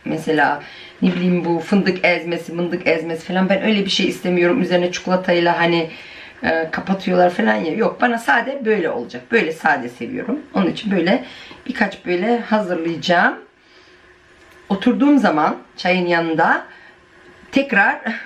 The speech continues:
böyle ayrı ayrı yapmaya uğraşmayacağım. Tembelliğe gelin.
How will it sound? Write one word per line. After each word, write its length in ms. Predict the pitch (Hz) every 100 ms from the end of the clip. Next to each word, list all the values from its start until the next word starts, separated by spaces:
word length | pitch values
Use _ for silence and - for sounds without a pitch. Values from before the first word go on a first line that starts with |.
| -
böyle 440 | 208 208 226 269 -
ayrı 280 | 196 196 220
ayrı 400 | 190 214 285 -
yapmaya 560 | 180 190 - 190 240 -
uğraşmayacağım. 840 | 190 196 - 160 147 127 165 214 605 622 - - - - - - - - - - - -
Tembelliğe 640 | - 156 156 160 156 160 143
gelin. 260 | 117 104